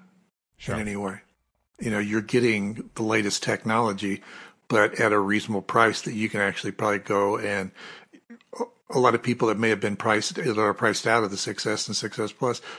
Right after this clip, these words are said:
Speaker 2: they're gonna be able to go into, uh, their carrier or go into Apple and, and pick this up for, was it three ninety-nine? I think it starts at three ninety-nine, four ninety-nine.
Speaker 1: Sixteen gig is three ninety-nine,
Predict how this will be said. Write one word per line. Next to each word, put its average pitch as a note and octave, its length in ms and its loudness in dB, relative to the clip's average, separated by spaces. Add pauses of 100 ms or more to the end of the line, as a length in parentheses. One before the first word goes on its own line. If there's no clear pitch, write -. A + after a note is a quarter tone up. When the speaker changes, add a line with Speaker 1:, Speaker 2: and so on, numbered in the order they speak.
Speaker 2:
they're A#2 100 -8
gonna A2 140 0
be G#2 120 -2
able G#2 200 -2
to G#2 60 0
go G#2 280 0
into, G2+ 420 -2 (460)
uh, G#2+ 280 -6 (200)
their A2 120 -2
carrier A2 540 2
or G2 100 0
go A2 180 -2
into G2+ 160 -2
Apple A2 320 -2
and, G2 140 -6
and G2+ 400 -10 (200)
pick - 160 -4
this A2 200 0
up C3+ 220 0
for, G#2+ 260 -4 (480)
was G2+ 120 -2
it G2 80 -6
three A#2 180 0
ninety-nine? A#2 420 4
I A2+ 60 2
think A#2+ 160 -2
it B2 80 -2
starts B2 280 -2
at A#2+ 100 -2
three A#2+ 160 -2
ninety-nine, B2 320 0
four C3 200 -2
ninety-nine. B2 300 0
Speaker 1:
Sixteen A#2 380 -4
gig G#2+ 200 -4
is G2+ 120 -6
three G#2 160 -2
ninety-nine, G2 540 -4